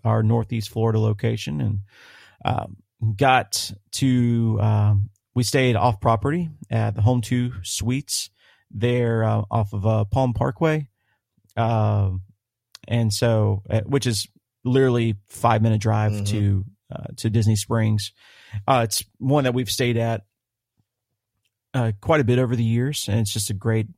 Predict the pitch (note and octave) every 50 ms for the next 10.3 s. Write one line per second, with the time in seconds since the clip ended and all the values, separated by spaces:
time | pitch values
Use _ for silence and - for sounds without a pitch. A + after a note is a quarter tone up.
0 | _ - G2 A#2+ A2+ G#2 - B2 A2+ A2 A2 A2+ A#2 A2 B2 - _ _ _ -
1 | G#2 G2 G2 G2+ G#2 G2+ G2+ - A#2 A2 G#2 G2+ G2+ - _ _ _ _ _ _
2 | _ _ _ _ _ _ _ _ _ _ _ _ _ _ _ _ - - - _
3 | _ - C3+ C3 C3 C3 - - D#3 D3 C#3 A2+ C3 C3+ C#3+ D3+ E3 - _ _
4 | _ _ - - - - G#2 - - A#2 A#2+ A#2+ A#2 A2+ A2 A2+ - - B2+ C#3
5 | C3+ C3 C3 B2+ A2+ A#2 A#2 A#2+ A#2 - - - - - A#2+ A#2+ A#2+ B2+ B2+ A#2+
6 | A2 A#2 A#2+ G#2+ - A#2 A2 A#2 G#2 G#2 A2+ A2 A2 A2 A2 A2 G#2+ A2 G#2 G#2
7 | A2+ A#2+ A#2 G#2+ G#2+ G2 F#2 A#2+ B2+ B2 A#2 G#2+ A2 A2+ G#2 G2+ - - A#2 B2
8 | A2+ A#2+ A#2+ A2 G#2+ B2 A#2 B2+ B2 B2 G#2+ G#2+ A#2 A2+ A2+ A2+ A2+ A2 G#2+ G2
9 | G2+ - - _ _ _ _ - D#3+ D3+ - C3 - C3+ A#2 A#2+ - D#3 D#3 -
10 | - A#2+ A2+ G#2+ G#2